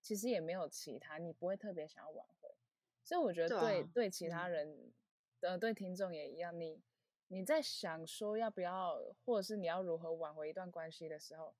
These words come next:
Speaker 1: 你应该要先问自己，你是真的，对，你真的想要挽回这段友情吗？那你真的想挽回的话，第二个你可以思考这段关系它回来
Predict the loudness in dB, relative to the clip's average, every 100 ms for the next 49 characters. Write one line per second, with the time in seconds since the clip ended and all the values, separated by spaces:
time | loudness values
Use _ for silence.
0 | -20 _ _ _ -2 2 2 0 0 2
1 | 2 2 -2 -4 -8 -8 -8 -4 -2 0
2 | 2 0 -2 -12 _ _ _ 2 2 0
3 | -4 -4 0 2 2 0 -4 -4 -4 -4
4 | -6 -8 -4 -4 -4 -8 -6 -2 -2 -4
5 | -12 -12 -14 -16 _ _ _ 0 0 -2
6 | _ _ _ _ _ _ -6 -2 0 0
7 | -2 -2 -2 -4 -6 -6 -6 -8 -8 -10
8 | -18 _ _ 6 8 8 6 2 0 0
9 | -2 -6 -6 -4 -8 -8 _ _ _ 6
10 | 8 10 6 2 2 -2 -2 -2 -2 -4
11 | -4 2 2 2 _ _ _ 0 4 6
12 | 4 4 2 -2